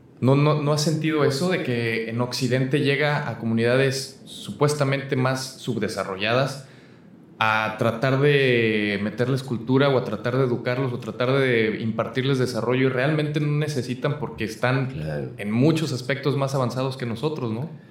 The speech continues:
Speaker 2: Sí, la misma evangelización de hace quinientos años o en la guerra de, de Medio Oriente que decían, las, las, las misiones se llamaban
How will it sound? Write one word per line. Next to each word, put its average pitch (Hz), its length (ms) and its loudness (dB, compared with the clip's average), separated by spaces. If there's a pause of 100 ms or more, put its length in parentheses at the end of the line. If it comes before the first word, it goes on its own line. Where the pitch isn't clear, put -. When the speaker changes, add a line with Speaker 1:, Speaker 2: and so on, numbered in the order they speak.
(100)
Speaker 2:
Sí, 78 260 -2
la 82 180 0
misma 113 320 6
evangelización 87 960 2
de 87 260 2
hace 92 180 -6
quinientos 110 280 2
años 131 300 4 (500)
o 90 140 4
en 87 80 4
la 87 100 2
guerra 104 360 2
de, 87 100 -2
de 82 140 -4
Medio 95 200 0
Oriente 104 320 2
que 85 60 0
decían, 85 500 -2
las, 87 260 -12
las, 87 280 -10 (280)
las 87 120 -10
misiones 107 340 2
se 95 80 -2
llamaban 95 540 0